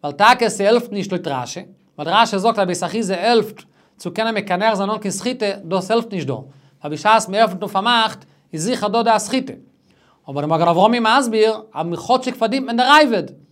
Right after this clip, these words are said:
דער ראב"ד זאגט, אז פסוק ביטול בית אחיזה ווערט אכט פסוק ראשון פון שחיטה. און גראד דאן צו דער ראב"ד.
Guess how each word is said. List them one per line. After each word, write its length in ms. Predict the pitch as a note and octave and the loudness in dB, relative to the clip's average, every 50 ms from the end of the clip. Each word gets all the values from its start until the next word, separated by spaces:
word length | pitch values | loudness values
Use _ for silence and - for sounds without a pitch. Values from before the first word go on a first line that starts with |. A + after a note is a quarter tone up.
| _ _ _ _ _ _ _ | _ _ _ _ _ _ _
דער 220 | E3+ F#3 G3 A3+ C4 | -2 4 6 6 6
ראב"ד 220 | C4+ A#3+ B3 G#3 | 6 6 2 2
זאגט, 300 | F3 B3+ B3+ A#3+ A#3+ G#3 | 4 6 6 6 6 4
אז 240 | G#3 F#3+ F3+ - - | 2 0 0 -2 0
פסוק 200 | - B3+ C4 B3+ | 2 2 4 4
ביטול 200 | A#3+ C#4 C4 B3+ | 2 2 0 0
בית 180 | A#3 A#3+ - A#3 | 0 0 0 -2
אחיזה 440 | A3 - B3 C4 C4 A#3 B3 B3 B3 G#3+ | -2 -2 -2 -2 -2 0 0 -2 0 2
ווערט 240 | B3 B3+ B3+ B3+ | 2 0 0 0
אכט 420 | B3 C#4+ D4 - - C4+ C4+ C4+ - | 2 2 2 2 4 2 0 0 -2
פסוק 280 | - - B3+ B3+ B3+ | -6 -6 -6 -6 -4
ראשון 340 | A#3+ B3 B3 A#3+ A#3+ A#3+ A3 | -2 0 0 0 0 -2 -4
פון 120 | - G3+ F#3+ | -4 -6 -8
שחיטה. 360 | - - G3+ F3+ - C#3+ C3 A2+ - - - _ _ _ _ _ _ _ | -6 -4 -4 -4 -4 -4 -8 -12 -14 -18 -20 _ _ _ _ _ _ _
און 80 | E3 E3+ | -10 -6
גראד 220 | E3+ G3 A#3+ B3 | 0 0 2 2
דאן 160 | A#3+ C4+ C#4 - | 4 2 2 0
צו 160 | - A3 A3+ | -2 -2 -2
דער 260 | F#3+ G#3+ A#3 C4 C#4 | 0 2 4 4 4
ראב"ד. 240 | C4+ A3 E3+ B2+ | 4 2 -2 -6